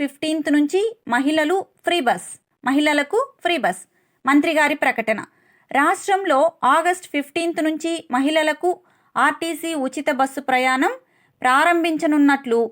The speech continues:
మంత్రి అనగాని సత్యప్రసాద్ గారు ప్రకటించారు. ఈ మేరకు ఆయన Twitter-లో పోస్ట్ చేశారు. కూటమి ప్రభుత్వం ఏర్పడితే మహిళలకు ఫ్రీ బస్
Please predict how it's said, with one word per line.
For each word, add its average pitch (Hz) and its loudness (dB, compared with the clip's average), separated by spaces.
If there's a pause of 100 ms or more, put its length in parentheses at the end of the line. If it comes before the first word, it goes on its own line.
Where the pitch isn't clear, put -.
మంత్రి 285 0 (140)
అనగాని 294 2
సత్యప్రసాద్ 254 -2
గారు 254 2
ప్రకటించారు. 240 -2 (580)
ఈ 359 0 (140)
మేరకు 285 0 (280)
ఆయన 254 2
Twitter-లో 311 0
పోస్ట్ 302 0
చేశారు. 220 0 (800)
కూటమి 427 0
ప్రభుత్వం 330 0 (180)
ఏర్పడితే 233 -2 (400)
మహిళలకు 330 0
ఫ్రీ 415 -2
బస్ 330 0